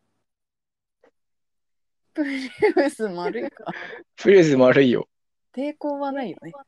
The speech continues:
Speaker 2: 流-、流線形じゃん。
Speaker 1: そうだね、確かに。
Speaker 2: うん。エスティマとか。
Speaker 1: え、エスティマって流線形なの？
Speaker 2: エスティマってのは卵型の。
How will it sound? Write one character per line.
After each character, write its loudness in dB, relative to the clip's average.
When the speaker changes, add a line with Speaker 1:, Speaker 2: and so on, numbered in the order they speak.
Speaker 2:
流-、 4
流 6
線 2
形 4
じ -4
ゃ -14
ん。 -18
Speaker 1:
そ -12
う -16
だ -14
ね、 -18
確 -18
か -18
に。 -20
Speaker 2:
う -12
ん。 -12
エ 2
ス -8
テ -2
ィ 2
マ 4
と -4
か。 -4
Speaker 1:
え、 -14
エ -4
ス -10
テ -20
ィ -4
マ -6
っ -6
て -4
流 -6
線 -6
形 -10
な -10
の？ -20
Speaker 2:
エ -20
ス -14
テ 4
ィ 10
マ 8
っ -2
て 2
の 6
は 4
卵 6
型 4
の。 4